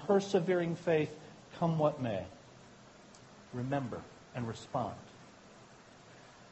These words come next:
God told his people over and over again in the first part of your Bible, the Old Testament, "Remember who I am and what I've done for you." You recall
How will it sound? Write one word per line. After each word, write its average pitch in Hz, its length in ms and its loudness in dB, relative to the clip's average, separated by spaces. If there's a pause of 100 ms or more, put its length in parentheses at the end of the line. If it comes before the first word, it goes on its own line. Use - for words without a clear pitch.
(180)
God 151 280 8
told 180 280 4
his 170 180 -2
people 120 420 -4
over 170 340 4
and 165 80 2
over 151 240 2
again 107 280 -4
in 107 80 -6
the 117 60 -6
first - 360 -4
part 156 140 2
of 135 60 -6
your 139 100 0
Bible, 127 340 4
the 131 140 0
Old 127 180 0
Testament, 110 380 -4 (340)
"Remember 147 440 4
who 160 180 2
I 147 120 6
am 123 240 -2
and 113 80 -4
what 120 140 0
I've 110 120 -4
done 107 180 -6
for - 120 -16
you." - 80 -16 (1600)
You 170 80 0
recall 190 640 12